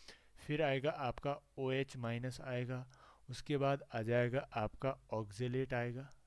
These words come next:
है ना, ऑक्जेलेट आएगा, उसके बाद आएगा आपका एच टू ओ आएगा, उसके बाद आएगा आपका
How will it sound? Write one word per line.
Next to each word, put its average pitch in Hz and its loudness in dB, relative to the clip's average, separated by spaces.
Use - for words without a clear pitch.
है 101 -6
ना, 127 -8
ऑक्जेलेट 123 -2
आएगा, 123 -2
उसके 143 -2
बाद 135 4
आएगा 127 -2
आपका 127 -2
एच 120 -2
टू 156 -6
ओ 139 0
आएगा, 131 0
उसके 127 -8
बाद 131 2
आएगा 127 -2
आपका 123 -2